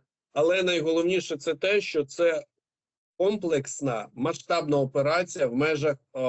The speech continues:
великої, більш великої операції, яка стосувалась вибухів в Чехії, складів з боєприпасами, е, інших вибухів по Україні, е, а також, е, навіть, е, спроб, е,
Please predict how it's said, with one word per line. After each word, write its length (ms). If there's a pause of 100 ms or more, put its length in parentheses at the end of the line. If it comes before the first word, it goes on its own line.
(180)
великої, 1040
більш 360
великої 540
операції, 760 (380)
яка 580 (840)
стосувалась 720
вибухів 640
в 120
Чехії, 640 (220)
складів 520
з 60
боєприпасами, 1000 (420)
е, 300
інших 480
вибухів 600
по 200
Україні, 760
е, 80 (720)
а 220
також, 540
е, 380
навіть, 640
е, 240
спроб, 500
е, 200